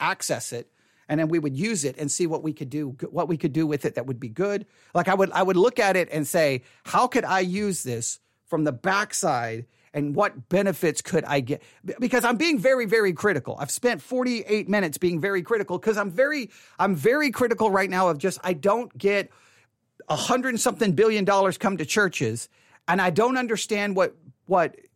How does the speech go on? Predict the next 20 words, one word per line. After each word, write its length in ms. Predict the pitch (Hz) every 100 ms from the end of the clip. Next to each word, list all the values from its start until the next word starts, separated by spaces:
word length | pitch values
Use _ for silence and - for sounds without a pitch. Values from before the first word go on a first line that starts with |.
| -
from 220 | - 165
a 80 | 151
cost 420 | - 208 214 -
benefit 400 | 220 220 - 180
analysis 720 | 165 185 196 185 175 - -
kind 220 | - 180
of 180 | 160 131 - - _
perspective, 640 | 151 - - 208 - 120 120 _ _ -
all 180 | 208
of 80 | 269
this 160 | 233 202
money 260 | 214 214
goes 300 | 185 185 185 180
to 80 |
maintaining 540 | 170 185 196 190 175 160
a 60 |
staff 520 | 131 - 196 208 214 - _ _ -
and 140 | 165
a 40 |
building. 600 | 139 160 226 196 127 117